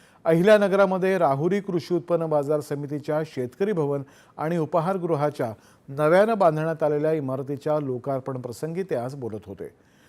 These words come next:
कृषी उत्पन्न बाजार समित्या या शेतकरी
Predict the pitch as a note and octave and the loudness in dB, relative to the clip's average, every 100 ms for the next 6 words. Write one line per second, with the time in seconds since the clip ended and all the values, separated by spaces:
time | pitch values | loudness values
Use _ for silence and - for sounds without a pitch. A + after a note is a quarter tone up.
0 | _ _ E3+ F#3 - A3+ G#3 G#3 G3 F#3 | _ _ -2 -2 0 -2 0 0 2 2
1 | E3 F3 D3+ E3+ E3+ D#3+ D3 D#3 D3 D3 | 4 2 0 -2 -2 0 0 0 -2 -4
2 | - C3 - F#3 | -6 -6 -2 -2